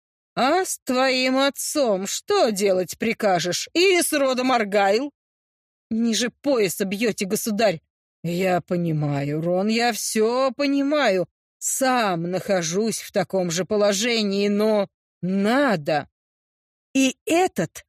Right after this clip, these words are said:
свой!» про себя изумился Юра. Хотя, чего удивительного, в нашем мире, как на политиков посмотришь, так через одного свои. Значит, и здесь тоже бывает. Вслух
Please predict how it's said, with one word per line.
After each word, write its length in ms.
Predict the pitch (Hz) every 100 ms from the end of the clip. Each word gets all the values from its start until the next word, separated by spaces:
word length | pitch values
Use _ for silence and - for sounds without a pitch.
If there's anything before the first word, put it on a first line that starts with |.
| _ -
свой!» 720 | - 269 247 247 175 156 - _ _ _ _
про 140 | 226 226
себя 340 | 262 226 214
изумился 520 | 208 240 226 214 -
Юра. 460 | 247 247 220 180 151 _ _ _ -
Хотя, 460 | 392 427 427 415 403
чего 320 | - 403 349
удивительного, 680 | 262 254 254 - 196 185 185
в 80 | 220
нашем 380 | 330 381 359
мире, 320 | 302 320 349 294
как 160 | 330
на 80 | 302
политиков 540 | 320 311 294 285 277
посмотришь, 680 | - 302 320 349 320 202 - - _
так 160 | - 349
через 260 | 370 349 311
одного 440 | 294 320 330 359
свои. 500 | - 269 285 247 175 - _ -
Значит, 440 | 370 466 - 415
и 120 | 440
здесь 440 | 370 320 349 392 -
тоже 300 | 349 294 240
бывает. 600 | 277 269 226 165 165 - _ _ _ _
Вслух 480 | - - 190 269